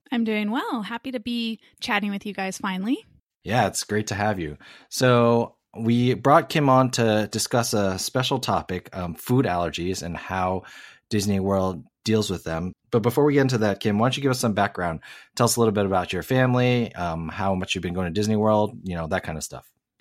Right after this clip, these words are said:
Speaker 1: So we live in Seattle, so we're actually more of a Disneyland family, but we've taken about five trips out to Disney World. And I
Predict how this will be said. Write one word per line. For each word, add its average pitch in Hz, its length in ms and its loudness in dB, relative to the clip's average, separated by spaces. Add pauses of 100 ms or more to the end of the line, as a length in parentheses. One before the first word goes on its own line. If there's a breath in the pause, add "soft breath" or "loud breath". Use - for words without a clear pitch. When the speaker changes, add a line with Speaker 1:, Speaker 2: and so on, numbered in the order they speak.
Speaker 1:
So 254 360 -2
we 277 300 -6
live 254 300 -2
in 233 180 0
Seattle, 190 480 -2
so 208 160 -8
we're 196 80 -6
actually 226 300 -6
more 208 120 -4
of 175 80 -10
a 180 80 -6
Disneyland 196 560 -6
family, 190 280 -10
but 220 140 -8
we've 311 260 -10
taken 427 280 -8
about 311 400 -2
five 226 240 -6
trips - 240 -6
out 196 120 -4
to 220 100 -6
Disney 202 280 -6
World. 190 400 -4 (400 loud breath)
And 208 580 -4
I 220 280 -4